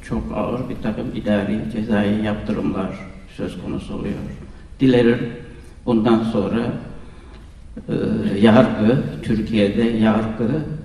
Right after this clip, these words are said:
toplumsal talepleri,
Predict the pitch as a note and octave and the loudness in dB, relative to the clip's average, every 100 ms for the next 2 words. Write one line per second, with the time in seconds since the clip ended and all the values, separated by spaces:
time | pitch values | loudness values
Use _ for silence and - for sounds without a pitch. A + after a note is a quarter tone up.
0 | - - - - - - - - - - | -14 -16 -18 -20 -20 -20 -20 -18 -20 -20
1 | - - - - C3 C3 C3+ A#2+ C#3 C#3 | -20 -20 -20 -4 0 4 4 4 2 2
2 | - - A#2 A2+ A2 A2 G2+ F#2+ G2 G#2 | 2 0 2 4 2 0 0 0 0 -2
3 | - | -2